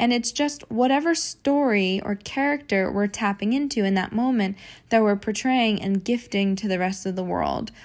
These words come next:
So what could be super helpful for you is to create this, like, archetype or to create this alter ego and have a formula for how you step into that for your work. So let's say,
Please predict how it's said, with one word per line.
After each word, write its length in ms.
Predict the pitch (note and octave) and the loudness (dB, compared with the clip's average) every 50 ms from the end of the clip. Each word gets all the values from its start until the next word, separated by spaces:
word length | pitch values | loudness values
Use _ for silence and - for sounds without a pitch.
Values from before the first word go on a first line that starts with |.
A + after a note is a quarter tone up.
| - - - - - _ _ _ - | -20 -20 -20 -20 -20 _ _ _ -6
So 200 | - - C#4 C4 | 0 4 4 4
what 240 | A#3 B3+ C4+ C4 | 6 4 2 2
could 100 | - F4 | 2 2
be 140 | F4+ F4+ F4+ | 4 4 2
super 500 | F4+ - - - - - D4+ D#4+ D#4 B3+ | 2 2 -2 -2 0 0 0 0 2 0
helpful 400 | B3 A#3 A#3 A3+ - - A3 G#3+ | 2 2 0 -2 -2 -2 -4 -4
for 220 | G#3 G#3 - G3+ F#3+ | -4 -4 -4 -4 -4
you 640 | F#3+ F#3 G3 A#3 C#4 D4 B3 G3 F3+ F3+ F#3+ G#3+ - - - - - - _ _ | -2 -2 -2 0 0 0 0 0 -2 -2 -4 -4 -6 -8 -18 -20 -20 -20 _ _
is 220 | - A3+ A3 A3+ | 0 0 0 0
to 100 | - A#3+ | -2 -4
create 480 | A3+ - - - G#3+ A3+ C4+ F4 F#4+ - | -4 -4 -4 0 0 2 2 0 0 -2
this, 260 | - A#3+ A3 - - | -4 -4 -4 -2 0
like, 240 | G#3+ G3+ F#3 F#3 - - - | 2 2 2 0 -2 -8 -4
archetype 640 | - G#3+ A3+ A3 - A3 G#3+ - G3+ F3 F3 F#3 - | -2 -2 -2 -2 -4 -6 -4 -2 -2 -2 -2 -4 -6
or 80 | G3 G3 | -8 -8
to 160 | G3 - - | -8 -8 -12
create 440 | - - - A3 A3 A#3 C#4+ D#4+ - | -14 -8 -2 0 2 2 2 0 0
this 240 | - G3+ G#3 G3+ - - _ - | -2 -2 -2 -2 -6 -10 _ 0
alter 400 | G#3 G#3+ A3+ A3 - - G3+ - - - | 2 2 2 0 -2 -4 -4 -4 -6 -4
ego 600 | - G#3+ A#3+ A#3 G3+ G#3+ F#3 F#3 F3+ F3+ F#3 F#3+ - - - - - - - | 0 0 2 2 2 2 2 2 2 0 -2 -4 -8 -14 -20 -20 -20 -18 0
and 300 | - G#3+ G#3+ G#3 G#3 G#3 | 2 4 4 6 4 2
have 400 | - - - - B3+ C4+ D4 C#4+ | 0 -2 -2 0 0 0 2 0
a 60 | C4 A#3 | 0 -2
formula 640 | - - - A3+ A#3 B3 B3+ B3+ A3+ G3+ F#3+ F#3 F3+ | -4 -4 -2 0 0 2 2 2 2 4 2 2 0
for 140 | - - G#3 | -2 -4 -4
how 180 | G3 G#3 A3 | -2 0 0
you 180 | A3+ A3+ G#3 G3 | 2 2 2 2
step 480 | G3 - - - - - G3+ G3 G3 - | 2 2 0 0 0 2 0 0 0 -2
into 340 | - A#3 C4 C#4+ - C#4 A3 | -2 0 0 0 0 -2 0
that 360 | G3+ F#3 F3 F3 - - - - - - - - _ | 2 2 2 2 0 -2 -8 -18 -20 -20 -20 -20 _
for 460 | _ - - - - C#4+ C#4+ C4+ B3+ | _ -20 -4 0 2 4 6 6 4
your 240 | B3 G#3 F#3+ F#3 F3+ | 4 2 2 0 0
work. 640 | F3 - - A3+ A#3+ - - - - - - - - | -2 2 2 4 4 4 2 0 -2 -6 -10 -20 -12
So 220 | - - - C4 C4 | -8 -4 0 2 4
let's 320 | C4 C#4 D4+ E4 D#4+ - | 4 4 4 4 2 0
say, 460 | - - C4+ A#3 A3+ A3+ A3+ A3+ A3+ | 2 4 4 4 6 4 2 0 -2